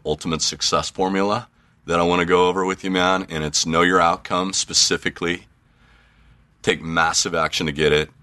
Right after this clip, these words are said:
Ask yourself if the action you're taking is working. And if it's not, change it until it does." And he says, "There's this goal setting workshop in it.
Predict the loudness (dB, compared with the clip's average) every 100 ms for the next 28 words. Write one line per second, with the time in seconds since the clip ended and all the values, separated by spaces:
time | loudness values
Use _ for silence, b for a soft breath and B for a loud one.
0 | _ _ _ _ 2 2 2 -4 -4 0
1 | 0 0 -4 -10 -8 -2 -2 -2 -4 -6
2 | -4 -4 -4 -4 -6 -6 -6 -6 -8 -10
3 | -12 _ _ _ _ _ _ _ -2 2
4 | 2 -2 -8 _ 0 0 -2 -2 0 2
5 | 0 -2 _ -4 0 2 0 -4 -6 _
6 | -10 -6 -4 -4 -4 -6 -6 -12 -14 _
7 | _ _ _ -4 0 0 0 -4 -8 -10
8 | -4 0 0 0 -4 _ -4 -2 0 0
9 | 2 2 4 2 0 -2 -2 -2 -2 -2
10 | -2 -4 -4 -2 -6